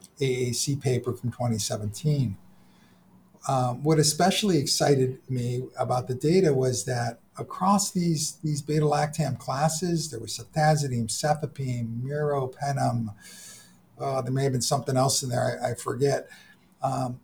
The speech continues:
and different beta-lactam dose levels and all these different beta-lactamases that we're able to get that data to co-model so nicely.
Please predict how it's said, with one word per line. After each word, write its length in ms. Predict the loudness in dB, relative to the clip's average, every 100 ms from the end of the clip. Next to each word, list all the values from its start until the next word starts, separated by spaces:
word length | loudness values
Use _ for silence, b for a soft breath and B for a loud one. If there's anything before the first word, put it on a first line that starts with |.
| -2
and 180 | 0 4
different 300 | 4 4 6
beta-lactam 640 | 6 6 6 4 2 4
dose 340 | 8 8 6 4
levels 380 | 2 0 -2 -4
and 100 | 2
all 220 | 4 6
these 240 | 4 2
different 540 | 2 2 0 -4 -8 -4
beta-lactamases 1080 | -2 0 0 0 -2 -2 -2 -4 -4 -4 -6
that 160 | -4
we're 160 | 0 0
able 140 | 2
to 80 | 0
get 200 | 0 -2
that 220 | -4 -4
data 260 | -2 -2 -2
to 100 | -6
co-model 540 | -2 0 0 -2 -4
so 220 | -4 -6
nicely. 640 | -6 -6 -4 -4 -6 -12